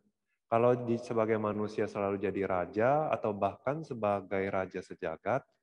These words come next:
kalau di alam dewa juga jadi saka, entah berapa kali dia jadi saka, puluhan kali, ya. Nah, selalu jadi, eh,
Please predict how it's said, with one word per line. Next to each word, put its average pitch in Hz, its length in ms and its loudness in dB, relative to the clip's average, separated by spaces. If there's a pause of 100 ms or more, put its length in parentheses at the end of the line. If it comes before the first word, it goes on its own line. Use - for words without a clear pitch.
(240)
kalau 147 160 4
di 139 160 0
alam 110 320 0
dewa 101 320 0
juga 98 200 -2
jadi 92 240 -4
saka, 123 720 -4
entah 127 200 -8
berapa 110 240 -4
kali 95 320 -4
dia 92 120 -4
jadi 90 200 -6
saka, 110 480 -6
puluhan 92 320 -4
kali, 104 600 -6
ya. 147 40 -12 (800)
Nah, 80 400 -10
selalu 131 600 -2
jadi, 107 480 0 (560)
eh, 87 760 -2